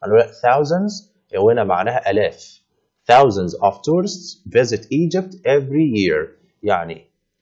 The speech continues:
آلاف من السياح بيزوروا مصر كل ايه؟ كل سنة. طيب تعال نشوف بعد كده برضو نقطة مهمة اللي هي how و، آه، بأشكالها المختلفة. طبعًا how احنا اتفقنا ان هو بيجي بعدها ايه؟ صفة. سواء بقى بسأل عن العمر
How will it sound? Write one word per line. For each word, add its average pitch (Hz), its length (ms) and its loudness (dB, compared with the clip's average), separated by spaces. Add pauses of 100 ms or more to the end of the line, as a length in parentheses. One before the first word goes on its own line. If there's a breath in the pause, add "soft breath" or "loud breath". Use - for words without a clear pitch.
آلاف 113 360 2
من 90 120 -4
السياح 95 720 -2
بيزوروا 104 400 -4
مصر 107 200 -8
كل 104 240 -4
ايه؟ 101 300 -8 (320)
كل 107 220 0
سنة. 78 300 -10 (800)
طيب - 180 -2 (460)
تعال 101 280 4
نشوف 107 380 -2
بعد 85 240 2
كده 95 260 0
برضو 95 360 -2
نقطة 95 460 -2 (100)
مهمة 113 340 -4
اللي 87 220 -8
هي 104 320 -2
how 110 200 4 (580)
و، 104 120 0 (500)
آه، 104 560 6
بأشكالها 104 500 -2
المختلفة. 104 480 -4 (460)
طبعًا 143 220 4
how 151 280 2
احنا 120 160 -6
اتفقنا 110 340 -4
ان 110 140 -4
هو 120 140 0
بيجي 120 200 -2
بعدها 101 300 2
ايه؟ - 180 -4
صفة. - 320 -16 (920)
سواء 123 280 4
بقى 107 380 4
بسأل 123 320 2
عن 117 140 0
العمر 147 380 0